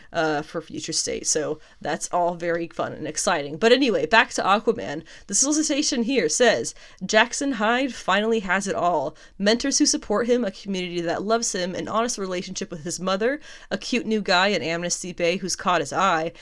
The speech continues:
and access to Aquaman's private training facility in Atlantis." Well, he had it all until the training facility and half of the Atlantean palace got blown to Kingdom Come with Jackson in them. Now Jackson stands accused of wrecking the life he worked so hard to build.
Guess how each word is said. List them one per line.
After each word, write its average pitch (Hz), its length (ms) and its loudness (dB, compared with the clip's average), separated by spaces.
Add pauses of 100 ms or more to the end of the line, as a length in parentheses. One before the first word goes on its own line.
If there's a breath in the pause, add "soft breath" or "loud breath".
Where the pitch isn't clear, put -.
(180 loud breath)
and 175 160 -2
access 233 360 2
to - 100 2
Aquaman's 208 500 0
private - 380 -2
training 185 340 -6
facility 165 580 -2
in 156 100 -2
Atlantis." - 640 -6 (280 loud breath)
Well, 214 220 8
he 196 160 -2
had 190 280 2
it 160 120 -2
all 117 320 -4
until 180 260 -2
the 165 80 2
training 170 280 -2
facility 202 520 -2
and 190 120 -4
half 247 180 0
of 220 120 -6
the 190 120 -2
Atlantean 165 440 -4
palace 190 500 -4 (340 loud breath)
got 190 240 0
blown 220 300 2
to 240 60 -2
Kingdom 214 380 -2
Come 170 400 -2
with 165 220 -4
Jackson 160 500 -2
in 135 240 -6
them. 101 280 -8 (300 loud breath)
Now 165 220 -2
Jackson 170 380 -2
stands 170 320 -2
accused 185 320 -6
of 160 120 -6
wrecking 175 280 -4
the 175 80 -4
life 175 240 0
he 196 100 -6
worked 175 240 -8
so 170 220 2
hard 156 300 -4
to 170 60 -10
build. 147 440 -2